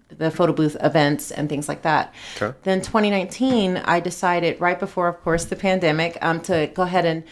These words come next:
Speaker 1: start implementing D Js and photographers and videographers. And then it just kinda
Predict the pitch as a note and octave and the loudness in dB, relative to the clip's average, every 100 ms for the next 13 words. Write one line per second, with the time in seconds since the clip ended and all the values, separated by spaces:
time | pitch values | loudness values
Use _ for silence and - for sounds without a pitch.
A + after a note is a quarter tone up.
0 | - - - F#3 - F#3+ F#3+ F3 E3 D#3+ | -20 -20 0 0 2 0 0 0 -2 -2
1 | F#3+ G3 G#3 F#3+ F#3 F#3 F3+ F#3 - F#3 | -4 -2 2 4 4 2 0 -4 -6 -8
2 | E3 F#3 F#3+ F#3 F#3 F#3 F3 E3+ E3 E3 | -8 -2 0 0 0 -2 2 2 2 0
3 | F3 F#3 F3+ E3 D#3+ E3+ E3+ D#3+ D#3 D#3 | -6 -4 2 2 2 -2 0 0 0 -2
4 | - E3 D#3+ F3 F#3 F#3 F3+ - F#3 F3 | -4 -2 0 2 0 0 -6 -2 -2 -2